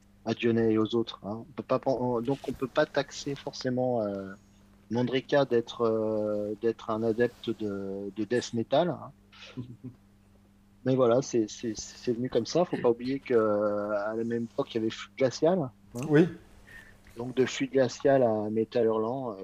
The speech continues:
Speaker 1: il y avait sans doute qu'un pas.
Speaker 2: C'est ça,
Speaker 1: Et
Speaker 2: oui.
Speaker 1: c'est un super nom, euh, c'est un super nom. C'est dommage qu'en américain, on pense que on, ça fait référence à un, à un genre de, de musique,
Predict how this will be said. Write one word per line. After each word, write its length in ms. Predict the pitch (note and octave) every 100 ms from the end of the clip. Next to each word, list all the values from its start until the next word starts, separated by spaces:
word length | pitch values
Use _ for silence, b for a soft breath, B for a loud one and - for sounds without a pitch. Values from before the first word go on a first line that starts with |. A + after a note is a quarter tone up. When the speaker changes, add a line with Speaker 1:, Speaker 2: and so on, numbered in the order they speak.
| G2
Speaker 1:
il 60 |
y 60 | A2
avait 140 | G#2+
sans 160 | G2+ A2
doute 220 | G#2+ -
qu'un 160 | A2 G#2+
pas. 240 | G2+ G2+ _ _ _ b b b b -
Speaker 2:
C'est 160 | - A2+
ça, 300 | A2 A2 -
Speaker 1:
Et 60 | C#3+
Speaker 2:
oui. 80 |
Speaker 1:
c'est 100 | E3+
un 60 | D3
super 420 | - D3 - C3
nom, 320 | C#3+ D3 A2
euh, 220 | G2 G2 G2
c'est 140 | -
un 80 | G#2+
super 300 | - B2 C3+
nom. 100 | C#3
C'est 140 | A#2 C3+
dommage 320 | C#3+ F#3 -
qu'en 100 | B2+
américain, 480 | C3 C3+ C3 - E3
on 80 |
pense 220 | B2+ C#3+ -
que 100 | -
on, 180 | B2+ A#2+ A#2
ça 160 | A#2 A2+
fait 120 | -
référence 540 | A#2 A#2 A#2+ B2 C#3+ G#2+
à 60 |
un, 300 | G2 F#2+ F2+ - _ - b b b b b _ _
à 100 | -
un 140 | A2 A2+
genre 260 | G#2+ A#2
de, 500 | A2+ F#2+ F2+ F#2+ F#2+ G2 G2+
de 80 | G2+
musique, 300 | A2+ C#3 G#3